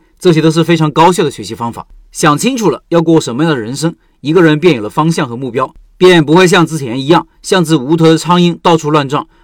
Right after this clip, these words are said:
而是朝着自己的目标徐徐前进。建立了正确的信念和认知，便不会傲慢，也不会自卑，而是脚踏实地，持续积累，坚持长期主义，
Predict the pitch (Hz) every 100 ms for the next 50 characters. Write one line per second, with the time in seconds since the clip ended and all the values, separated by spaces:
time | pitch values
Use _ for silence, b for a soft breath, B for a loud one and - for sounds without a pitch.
0 | - 156 165 196 - 170 185 180 185 127
1 | 156 170 143 143 - 131 123 127 113 98
2 | 127 101 _ - _ _ - 240 220 196
3 | 180 254 202 190 170 - 180 175 113 117
4 | 156 127 135 160 _ _ 175 143 120 131
5 | 151 - 175 143 - _ - 107 95 127
6 | 156 165 156 151 156 _ - 135 165 160
7 | - - 151 - 123 143 104 _ - 117
8 | 139 185 160 117 143 98 _ - _ -
9 | 202 185 160 160 110 147 165 170 107 131
10 | 120